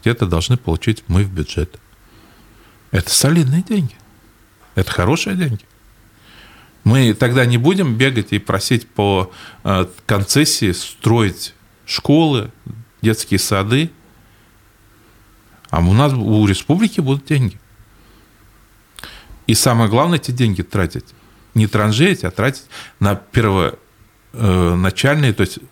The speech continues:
наиболее важные проекты. В первую очередь, это социальная инфраструктура.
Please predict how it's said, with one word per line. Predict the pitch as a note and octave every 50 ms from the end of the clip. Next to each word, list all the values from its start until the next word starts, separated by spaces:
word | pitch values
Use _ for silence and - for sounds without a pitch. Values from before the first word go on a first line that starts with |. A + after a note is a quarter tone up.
| _
наиболее | - G#2+ G2 G#2 G#2+ G2+ B2 B2 A2+ G2 F2+
важные | E2 E2 E2 G2 A2+ C#3 C#3 - - - F#2 - - - - - - _ _ _
проекты. | - F#2+ F#2+ F2+ D#2+ D2 - - - - - _ _ _ _ _ _ _
В | -
первую | - C3 B2+ A#2 A2 G2
очередь, | E2+ - F2+ - -
это | F#2 F2 -
социальная | F2+ - - G#2 - - A#2 G2 F2 D#2+ F2
инфраструктура. | F#2 G#2+ - - - - - - - - - - G3 F#3 F3+ E3+